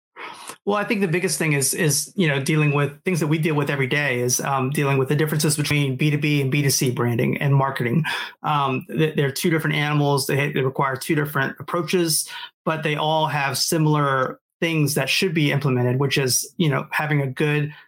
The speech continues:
definitive promise behind the brand, you know, knowing what you're about, knowing who your audience is, those things don't change. And a lot of people think that, you know, B two B is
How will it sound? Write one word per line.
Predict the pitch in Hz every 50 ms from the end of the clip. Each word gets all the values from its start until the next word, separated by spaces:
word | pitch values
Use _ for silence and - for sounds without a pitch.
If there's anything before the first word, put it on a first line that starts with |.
| _ _ _ - -
definitive | 147 147 - 156 147 147 143 143 143
promise | - - 139 135 147 143 - -
behind | - 160 131 135 135 131 127
the | 123
brand, | 127 131 139 139 127 123 - - -
you | 151
know, | 143 139 139 143 147 - - - - _ -
knowing | 160 160 165 170 165
what | 156 160 156 -
you're | 165 156 143
about, | 135 151 139 139 139 143 156 170
knowing | 156 151 170 180
who | 160 156 170
your | 160 151 -
audience | - 143 135 143 139 143 139 -
is, | - 139 139 135 135 - - - - - - _ -
those | 165 175 160
things | 190 180 156
don't | 151 156 147 151 151
change. | - 165 175 175 151 139 143 - - -
And | - 147 143
a |
lot | 143 151 165
of | 156 160
people | 160 156 - 143 127 -
think | - 160 156 151 -
that, | 151 147 143 139 151 - 208
you | 180 151
know, | 143 135 143 147 - - - - - 180
B | - 185 165
two | 156 147
B | 170 165 160 156 151 147
is | 135 131 - - -